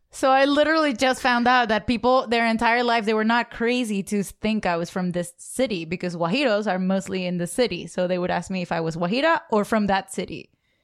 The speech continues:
And I was like, "I'm from Caracas. I have nothing to do with that." Yes, I do. I am genetically related to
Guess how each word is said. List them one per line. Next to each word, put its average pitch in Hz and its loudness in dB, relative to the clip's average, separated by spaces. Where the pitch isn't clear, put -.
And 226 0
I 214 2
was 226 0
like, 226 0
"I'm 254 0
from 370 0
Caracas. 359 2
I 208 0
have 220 0
nothing 269 -2
to 320 -8
do 285 -4
with 262 -2
that." 190 -6
Yes, 170 -6
I - -6
do. - -12
I 165 -4
am 160 -4
genetically 180 -2
related 165 -8
to 185 -8